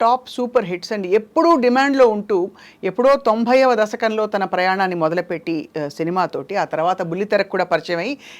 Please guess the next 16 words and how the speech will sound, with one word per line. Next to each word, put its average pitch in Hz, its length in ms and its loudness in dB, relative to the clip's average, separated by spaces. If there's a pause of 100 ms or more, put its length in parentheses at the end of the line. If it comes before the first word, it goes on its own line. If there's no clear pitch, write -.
ఇంటింట్లో, 285 720 0
ప్రతి 196 340 -6
ఇంట్లో, 240 520 0
ప్రతి 196 300 -4
తెలుగు 202 240 -2
వాళ్ళ 208 320 2 (380)
మనసులో, 240 640 2 (140)
ఆ, 156 300 -4 (120)
మెదిలే 190 500 0 (240)
నటులు 165 300 -2
ఎవరు 175 300 0
అంటే, 165 440 -4 (280)
నటులు 202 280 -6
రాజ్ 165 280 -2
కుమార్ 190 260 0
గారు. 143 260 -6